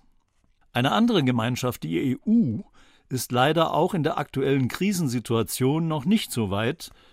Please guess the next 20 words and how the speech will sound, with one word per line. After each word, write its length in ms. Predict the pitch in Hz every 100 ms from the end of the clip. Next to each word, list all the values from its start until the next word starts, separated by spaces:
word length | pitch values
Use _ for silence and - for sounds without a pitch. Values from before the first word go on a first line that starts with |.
| _
mit 220 | 110 101 -
einer 340 | 156 175 123
Sprache 520 | 110 - 107 104 -
zu 160 | 95 104
reden. 540 | 95 95 82 87 78 - _ _ _ _ _
Einer 220 | 101 101
Sprache, 640 | - - 104 113 131 196 196 - _ _ _ _
die 100 | 113
jede 380 | 113 170 214 220
und 120 | 196
jeder 280 | 131 175 196
versteht, 840 | - 175 - - 165 98 - - -
etwa 280 | 151 - 170
im 120 | 131
Blick 260 | 147 190 -
auf 160 | 135
Menschenrechte, 880 | 127 156 185 185 156 165 - - 156
Frieden 560 | - - 156 165 170 -
und 300 | 127 - 135
Demokratie. 800 | 139 123 143 127 - 95 71